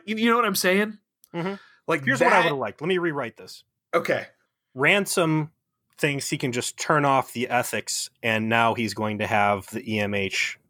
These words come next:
Speaker 2: do whatever he wants because their E M H was far inferior to theirs. Ransom turns off the E M H's, uh, ethics, and then the Doctor, like, instantly slits someone's throat with a scalpel, and now that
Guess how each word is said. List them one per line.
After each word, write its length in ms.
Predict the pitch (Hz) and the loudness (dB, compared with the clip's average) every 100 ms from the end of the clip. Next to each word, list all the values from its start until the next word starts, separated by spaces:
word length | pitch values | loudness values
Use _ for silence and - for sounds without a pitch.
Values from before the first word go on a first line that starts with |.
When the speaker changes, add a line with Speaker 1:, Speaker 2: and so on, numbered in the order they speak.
| _ _ - | _ _ -16
Speaker 2:
do 440 | 107 107 104 101 98 | -4 -2 0 -2 -4
whatever 440 | 98 104 101 95 | -2 0 0 0
he 120 | 101 | -2
wants 340 | 98 98 101 - | 0 0 -2 -6
because 380 | 104 - 98 | -6 -4 -4
their 180 | - 110 | 0 -2
E 160 | 113 107 | 0 -2
M 100 | 101 | -2
H 220 | 98 - | -6 -6
was 220 | 98 - - | -8 -10 -16
far 480 | - - 117 110 | -6 0 2 2
inferior 720 | 104 95 - 110 104 101 98 92 | 0 -2 -4 -2 0 0 -4 -6
to 140 | - | -10
theirs. 300 | 101 - - _ - - _ _ - | -12 -12 -16 _ -20 -20 _ _ -2
Ransom 460 | 131 127 - 123 | 2 2 0 -6
turns 420 | - 170 151 139 | -2 0 2 2
off 260 | 139 135 - | 2 2 0
the 220 | 131 127 | -6 -4
E 40 | 127 | -2
M 140 | 120 | 0
H's, 580 | 117 117 117 113 101 - _ _ _ - | -2 -2 -4 -6 -8 -12 _ _ _ -10
uh, 280 | 107 101 - | -6 -6 -2
ethics, 520 | 120 - 147 - - - _ _ _ _ _ - | -2 0 -2 -4 -8 -12 _ _ _ _ _ -4
and 180 | 135 135 | -2 0
then 120 | 127 | -2
the 60 | 113 | 2
Doctor, 540 | 123 123 - 123 117 | 2 2 0 -4 -2
like, 220 | 110 110 - | -4 -6 -4
instantly 540 | 147 135 - 131 117 | -4 -2 -6 -8 -6
slits 400 | 110 - 120 113 - | -6 -4 -4 -4 -2
someone's 440 | 123 113 110 - | -2 -4 -6 -10
throat 340 | - 120 113 | -8 -6 -6
with 160 | 117 107 | -8 -10
a 60 | 110 | -8
scalpel, 640 | - 190 180 180 165 165 | 0 2 2 0 -4 -4
and 160 | 123 120 | -6 -2
now 200 | 143 165 | 2 2
that 160 | 143 | 2